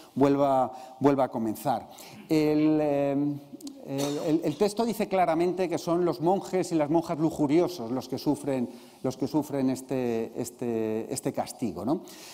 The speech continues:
¿Qué nos encontramos en la tabla derecha del Jardín de las Delicias? Pues bueno, nos encontramos también a un monstruo con cabeza de pájaro, en este caso no tiene alas,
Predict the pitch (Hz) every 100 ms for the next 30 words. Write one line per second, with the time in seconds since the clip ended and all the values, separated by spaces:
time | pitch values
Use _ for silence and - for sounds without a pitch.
0 | - 202 233 226 202 196 202 202 - 160
1 | 151 175 170 160 147 165 165 151 147 156
2 | 143 151 151 147 185 240 220 131 139 165
3 | 226 311 156 139 143 185 185 180 175 185
4 | 190 - - 151 165 170 208 - 156 147
5 | 147 139 135 135 117 196 196 165 160 -
6 | 190 160 165 156 156 151 120 120 170 151
7 | 156 -